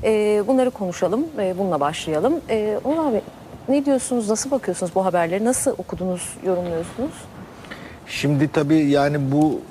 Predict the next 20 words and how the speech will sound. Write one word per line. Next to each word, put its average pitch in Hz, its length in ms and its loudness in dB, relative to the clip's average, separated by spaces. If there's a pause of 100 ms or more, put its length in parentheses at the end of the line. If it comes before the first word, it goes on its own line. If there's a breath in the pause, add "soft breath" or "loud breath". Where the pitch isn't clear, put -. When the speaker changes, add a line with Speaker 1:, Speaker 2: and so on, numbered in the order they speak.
(560)
Speaker 2:
yeni 147 260 4
bir 135 120 2
durum 160 280 6
değil 139 200 4
bir 95 60 -8
kere 113 380 0
ama, 123 320 0
e, 117 540 -8
yeni 135 300 4
durum, 139 280 6
e, 175 40 -6 (480)
bu 135 180 0
konunun 139 320 2
çok 151 240 0
sertleşiyor 135 760 2 (180)
olması. 98 440 -2
Speaker 1:
Hı 147 40 4
hı. - 40 0
Speaker 2:
İkincisi 143 580 -2
tabii 143 360 2